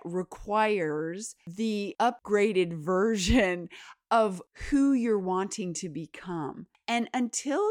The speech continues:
you really identify that, you can't sync all of your goals. If you're still working on an old mindset,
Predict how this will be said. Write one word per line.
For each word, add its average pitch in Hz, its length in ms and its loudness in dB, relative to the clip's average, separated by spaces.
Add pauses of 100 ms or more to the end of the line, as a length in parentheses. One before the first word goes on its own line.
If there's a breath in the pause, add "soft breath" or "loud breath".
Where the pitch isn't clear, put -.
you 233 440 -4 (160)
really 240 500 -2
identify 185 840 -6
that, 87 400 -6 (380 soft breath)
you 269 280 0
can't 480 400 -8 (160)
sync 277 800 -4 (240)
all 269 460 4
of 220 320 2
your 208 240 0
goals. 190 880 -4 (120)
If 247 200 -2
you're 311 180 0
still 415 320 -2
working 254 400 0
on 208 140 -2
an 180 100 -4 (140)
old 214 280 0
mindset, 208 840 -2